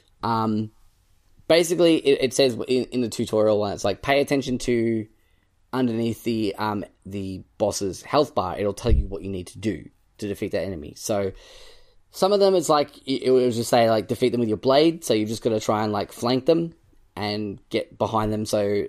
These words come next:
like, you can attack them before they fire on you. Um, there's another one that's like, um, I think it's Vice President Helicopter, I think it is,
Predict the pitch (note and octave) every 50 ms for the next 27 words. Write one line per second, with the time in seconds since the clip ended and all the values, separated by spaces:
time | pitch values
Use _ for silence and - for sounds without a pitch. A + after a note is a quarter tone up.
0 | - - G2 G2+ G#2+ - _ - G2 G#2 G2 - G#2 G2 - A2+ G#2+ - - A2
1 | G2 G#2 - - A2 G#2 G2 G2 G2 - - G#2+ G2+ G2+ F#2+ F#2+ F#2+ F#2+ G2 G2
2 | G2 G#2 B2 C#3+ F3+ - - _ _ _ _ _ _ _ _ _ _ _ - -
3 | - - A#2 A#2 A2+ A2+ A2+ A2+ A2+ A2 G#2+ - - _ _ _ _ _ _ _
4 | _ - B2 A#2 A2 C3+ C#3 C#3+ D3 C#3+ C#3+ D3 C#3+ C#3 - - - C3 B2 B2
5 | B2 - E2+ A2+ A#2+ A#2 A#2+ A#2 A#2+ A2 - _ _ _ - A#2 A#2+ - C#3+ C#3+
6 | C3+ - C#3+ B2+ A2+ - - - - - _ _ _ _ _ _ _ - G#2+ G2+
7 | C3 C#3 C#3+ C#3+ - - D#3 D3+ C3+ C3+ C#3 A#2+ - G#2 A2 G2+ A2+ A#2+ - C#3
8 | C#3 C#3 C#3+ D3+ D#3 D#3 D3 - E3 D3+ D#3+ D3+ F3 F#3 F#3+ F3+ - -